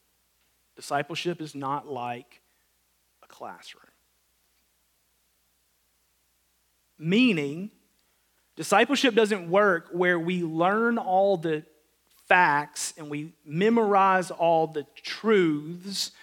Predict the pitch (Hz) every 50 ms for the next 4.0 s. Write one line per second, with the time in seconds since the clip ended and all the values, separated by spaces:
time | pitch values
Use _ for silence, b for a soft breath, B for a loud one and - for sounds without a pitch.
0 | b b b b b b _ 170 170 170 165 165 175 170 175 170 b b b b
1 | b b _ _ _ - - - 208 208 214 220 214 - 214 185 180 180 170 -
2 | - - 190 190 196 196 196 180 170 156 151 151 147 139 131 139 185 190 196 196
3 | 175 156 143 139 139 135 135 139 147 - - 147 147 147 147 165 170 160 156 151